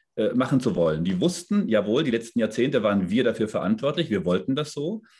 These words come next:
und jetzt wollen wir es nicht mehr. Wir wollen jetzt den Hebel umlegen und wollen vertrauensvolles Miteinander mit Lieferanten. Und wozu hat das geführt? Im ersten Step natürlich große Irritation.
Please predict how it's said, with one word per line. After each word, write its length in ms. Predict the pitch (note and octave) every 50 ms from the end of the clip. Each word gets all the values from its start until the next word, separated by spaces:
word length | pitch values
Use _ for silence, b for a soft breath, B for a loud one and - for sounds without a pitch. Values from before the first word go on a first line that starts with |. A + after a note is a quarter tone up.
| b b
und 180 | - A#2+ A2+ A2+
jetzt 240 | C#3 C#3 C#3+ -
wollen 220 | A2 A#2+ A#2+ A#2+ A2+
wir 80 | A#2
es 180 | A2+ A#2 - -
nicht 260 | G2+ A2 G#2+ - -
mehr. 220 | F2+ E2+ D2 D2 F2
Wir 100 | G2+ G2
wollen 380 | G#2+ G#2 G2+ G2+ G2+ G2+ G2+
jetzt 480 | G2+ G#2+ B2+ - - - - - - _ _ _ -
den 120 | G#2+ G#2
Hebel 220 | F#2+ B2 D#3 D3+ C3+
umlegen 580 | G#2+ C3+ E3 E3 D#3+ E3 F3+ G3 G#3 G#3 B B B B B
und 220 | A2 A2 G#2+ F#2
wollen 280 | G#2 G#2+ A2+ B2 C3 -
vertrauensvolles 1000 | A#2+ A2+ - - - G2+ G#2+ B2+ D#3 F3 F3 - - - C3 C3 C3 B2+ -
Miteinander 420 | A2 G#2+ - - A2+ A2+ A2 G#2+ A2
mit 100 | G#2+ G#2
Lieferanten. 520 | G#2 G#2+ - F2+ F2 F2+ F2+ - - - _ _ _ _ _ _ _ _ _ _ _ _ _ _ - B B B B B B B
Und 220 | - A#2+ A#2 A2+ -
wozu 240 | A#2+ C3 D3+ - E3+
hat 80 | - -
das 140 | B2 -
geführt? 420 | - A#2 - - B2+ D#3+ G3 G3 -
Im 120 | - A#2 A2
ersten 300 | A2 C3 B2+ - - E3
Step 300 | - - - C#3 C#3 -
natürlich 320 | C3+ B2 - B2+ B2 -
große 340 | - A#2+ F#2 B2+ D3+ D3+ -
Irritation. 640 | A#2+ A#2 A#2 A#2 A2+ A2 - A#2+ C3+ F#3+ A3+ A3 -